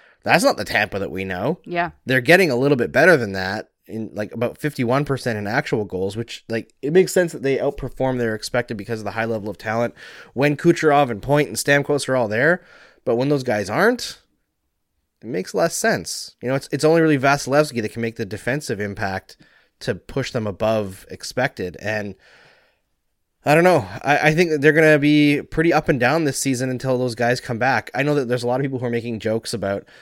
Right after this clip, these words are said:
Speaker 1: "Oh, well, they're gonna come back just in time for playoffs again, and
Speaker 2: <laughs>
Speaker 1: Kucherov will be out the whole time." I don't think they can afford to do that this year. I think maybe, and make the playoffs barely, but i-, it's much more touch and go than it has been.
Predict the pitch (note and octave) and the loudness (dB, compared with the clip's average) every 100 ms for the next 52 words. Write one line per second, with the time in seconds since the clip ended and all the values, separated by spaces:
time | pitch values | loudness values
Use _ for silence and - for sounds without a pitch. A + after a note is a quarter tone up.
0 | _ A2 A#2 A#2+ G#2+ A#2 A#2+ - A#2 B2 | _ 0 2 2 2 0 -2 -4 -2 -2
1 | A#2+ A#2+ - B2 B2 A#2+ - A#2+ A#2+ A2+ | -2 -8 -10 -4 -4 -4 -2 0 0 -2
2 | G2+ A2 A2 G#2+ A#2+ B2+ A#2+ A2 A2 A#2+ | -6 -4 -2 -4 -4 -4 -4 -2 -2 -2
3 | E2+ A#2+ A#2 A#2+ G#2+ - - - C#3 G#3+ | 0 -2 0 -2 -2 -18 -20 -2 2 4
4 | A#3+ A3 G#3 F#3+ - F#3 C#3+ D3+ G3+ C3 | 4 2 2 0 0 -4 0 2 2 0
5 | G2 G2 D#2+ F#2 _ _ _ _ _ B2+ | -4 -6 -8 -12 _ _ _ _ _ 0
6 | C3 C#3 A#2 C3+ F3+ F#3 C#3 C#3 D#3+ - | 2 -2 0 2 4 4 2 4 2 2
7 | A#2+ - - C3+ B2 - G#2 G2+ A2 D3+ | -4 -2 0 2 2 -2 -6 -2 2 2
8 | G3+ A#3 D#3+ A2+ B2 A2+ A2+ A2+ A2 A#2 | 2 -2 -2 -2 -2 -4 -6 -8 -6 0
9 | D3+ - C#3+ C3 - B2+ - A#2 A2+ G#2+ | 0 0 -2 -2 0 -4 -4 -2 -2 -2
10 | G2 F#2 F#2 F2+ - B1 | -8 -8 -8 -8 -10 -14